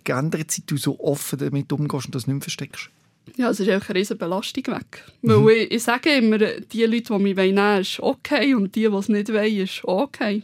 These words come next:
Speaker 2: Ja. Ich habe, äh, keinen Stress mehr.
Speaker 1: Und ich glaube, die Aufklärungs-, Aufklärungsarbeit ist unglaublich wichtig, dass
Speaker 2: Mhm.
Speaker 1: man sieht, dass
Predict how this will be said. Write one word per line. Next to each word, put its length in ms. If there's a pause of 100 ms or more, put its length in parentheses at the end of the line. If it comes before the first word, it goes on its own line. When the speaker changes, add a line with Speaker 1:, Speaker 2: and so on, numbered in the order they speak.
(100)
Speaker 2:
Ja. 240 (500)
Ich 120
habe, 400
äh, 100
keinen 160
Stress 460
mehr. 160 (560)
Speaker 1:
Und 100
ich 80
glaube, 160
die 80
Aufklärungs-, 560 (540)
Aufklärungsarbeit 960
ist 100
unglaublich 540
wichtig, 400
dass 140
Speaker 2:
Mhm. 60
Speaker 1:
man 200
sieht, 420
dass 240